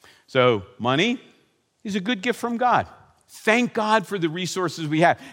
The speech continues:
Thanks for the skills that you have, the abilities you have, the discipline you have. Live in a way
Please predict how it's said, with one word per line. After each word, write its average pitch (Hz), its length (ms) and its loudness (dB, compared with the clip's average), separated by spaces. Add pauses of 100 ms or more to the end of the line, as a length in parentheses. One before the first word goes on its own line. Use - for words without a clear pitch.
Thanks 247 340 0
for 254 160 -4
the 208 100 -2
skills 285 500 -6
that 190 160 -4
you 127 140 0
have, 98 260 4 (180)
the 220 100 4
abilities 233 520 0
you 165 120 0
have, 131 200 4 (220)
the 196 80 0
discipline 196 600 -2
you 151 100 2
have. 127 220 2 (200)
Live 226 380 0
in 247 100 2
a 208 80 4
way 202 420 2